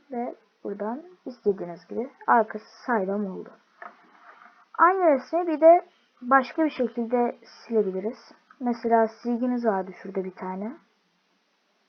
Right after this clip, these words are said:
Kesmek için olan silgi. Kopyalamıştık zaten. Yapıştırıyorum.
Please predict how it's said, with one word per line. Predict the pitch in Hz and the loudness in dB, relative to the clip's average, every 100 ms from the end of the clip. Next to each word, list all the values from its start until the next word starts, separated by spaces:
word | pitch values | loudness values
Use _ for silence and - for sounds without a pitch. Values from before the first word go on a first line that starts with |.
| _ _ _ _ _ _ _ | _ _ _ _ _ _ _
Kesmek | - 226 220 220 220 208 - - | 0 0 0 0 0 -2 -6 -20
için | - 196 | -12 -8
olan | 185 185 185 | -4 -4 -6
silgi. | - 190 196 208 302 - _ _ - _ _ _ _ _ _ _ _ _ _ _ _ _ _ _ - - _ - | -8 -14 -2 -2 -2 -6 _ _ -20 _ _ _ _ _ _ _ _ _ _ _ _ _ _ _ -20 -20 _ -18
Kopyalamıştık | - - 240 240 - - - | -14 -2 0 0 -4 -12 -12
zaten. | 190 185 233 | -10 -8 -6
Yapıştırıyorum. | 240 254 240 - - 214 190 196 240 | -2 0 -2 -8 -10 -6 -4 -6 -8